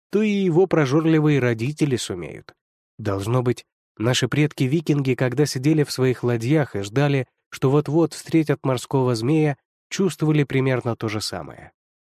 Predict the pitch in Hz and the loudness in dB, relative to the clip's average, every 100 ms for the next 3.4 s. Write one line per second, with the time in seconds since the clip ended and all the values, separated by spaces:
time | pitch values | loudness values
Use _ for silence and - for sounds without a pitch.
0 | _ _ _ - 113 143 180 165 160 151 | _ _ _ -4 0 2 2 0 0 0
1 | 143 135 131 - 120 117 131 175 156 - | 0 0 0 -2 -4 -2 -2 -2 -2 -4
2 | 156 147 _ 104 104 131 - 117 113 98 | -4 -6 _ -6 -4 -2 -2 -2 -4 -6
3 | 80 - 76 - | -8 -10 -12 -16